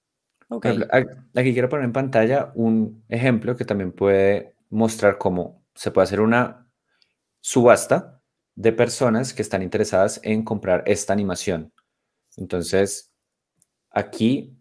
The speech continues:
Speaker 2: este artista, de hecho es todavía una subasta que está andando, el artista la generó hace tres horas, el artista se hace llamar B T, después llegó Gio y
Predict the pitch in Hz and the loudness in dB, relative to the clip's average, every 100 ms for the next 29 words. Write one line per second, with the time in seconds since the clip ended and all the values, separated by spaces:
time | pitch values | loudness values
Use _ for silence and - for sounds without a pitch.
0 | _ - 110 - 107 143 - 135 107 101 | _ -2 0 2 2 0 2 2 2 -2
1 | - 113 104 95 92 98 101 98 98 98 | 0 4 6 6 4 2 -2 -2 -4 -6
2 | 101 _ _ _ - 107 95 - - - | -10 _ _ _ -2 2 2 0 -4 -4
3 | - 90 85 - - 107 107 113 92 127 | 0 0 0 -6 -8 -2 2 2 2 -6
4 | - _ _ _ _ _ _ 120 117 107 | -12 _ _ _ _ _ _ 2 4 2
5 | 147 147 - 185 - 110 104 98 - - | 0 -4 -2 -2 -2 -2 2 2 0 -4
6 | 107 101 95 110 110 - 95 113 110 110 | -2 0 2 2 0 -4 -2 0 0 2
7 | 98 165 - _ - 98 - 87 - 92 | 0 -2 -10 _ -6 -6 -4 -8 -4 -4
8 | - 95 98 95 92 87 92 95 92 131 | -2 -2 -2 -4 -4 -2 -2 0 -2 -4
9 | - _ _ _ - 92 - 90 92 98 | -10 _ _ _ -16 -10 -6 -2 2 4
10 | 98 - 101 113 107 113 - - 104 98 | 2 -2 -2 2 2 0 -8 -10 -6 -6
11 | _ | _